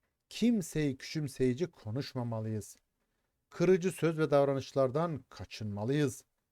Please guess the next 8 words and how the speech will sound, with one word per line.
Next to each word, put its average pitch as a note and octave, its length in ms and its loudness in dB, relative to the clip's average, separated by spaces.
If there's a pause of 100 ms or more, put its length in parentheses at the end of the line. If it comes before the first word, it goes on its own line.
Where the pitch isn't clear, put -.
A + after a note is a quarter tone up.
(120)
Herkesin E3+ 680 4
anlayacağı C#3+ 600 2
şekilde B2+ 540 -4
konuşmalıyız. D3 840 0 (1200)
Toplum G#3 380 4
içinde A3+ 300 2
fısıldayarak G#3 800 2
konuşulmamalıdır. A2 1120 -2